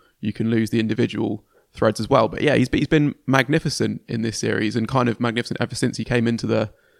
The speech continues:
uh, into the side. It, I mean, obviously there was that slight drop in Australia, but he was still pretty good then, despite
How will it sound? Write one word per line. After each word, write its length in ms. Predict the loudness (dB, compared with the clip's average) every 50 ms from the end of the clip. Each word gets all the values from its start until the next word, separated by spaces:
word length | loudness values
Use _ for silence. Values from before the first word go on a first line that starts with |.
| _ _ _ _ _ -2
uh, 240 | 0 2 2 2 2 2
into 180 | 0 0 0 -2
the 120 | -4 -4
side. 500 | 0 0 2 2 2 0 -2 -2 -6 -2
It, 160 | -2 -2 0 2
I 60 | 2
mean, 320 | 4 4 4 2 2 0 -2 -10 _ _ _ _ _ _ -6
obviously 180 | -4 -4 0 2
there 80 | 2 2
was 100 | 4 2
that 200 | 0 0 0 -4
slight 320 | -2 2 4 4 4 4
drop 220 | 2 0 2 2 2
in 80 | 0
Australia, 400 | 0 -2 -2 0 2 2 2 2
but 80 | 0 0
he 80 | 0 0
was 100 | 0 2
still 160 | 2 2 2
pretty 380 | 2 -2 _ _ 0 0 2
good 180 | 2 2 2 2
then, 140 | 2 0 -2
despite 420 | -2 -4 -4 -2 0 0 0 -2